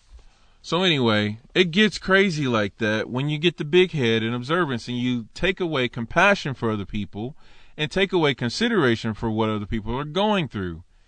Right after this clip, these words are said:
You need to understand what people are going through. It's super hard if you've never been in Torah before and you're just now discovering the Shabbat, which, by the way,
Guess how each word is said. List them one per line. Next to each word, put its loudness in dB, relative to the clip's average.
You -4
need 0
to 0
understand -2
what -2
people -2
are -2
going 0
through. -8
It's 0
super 0
hard 2
if 0
you've 0
never 2
been 0
in -2
Torah -4
before -6
and 2
you're 2
just 2
now 2
discovering -4
the -6
Shabbat, -6
which, -2
by 8
the 2
way, 2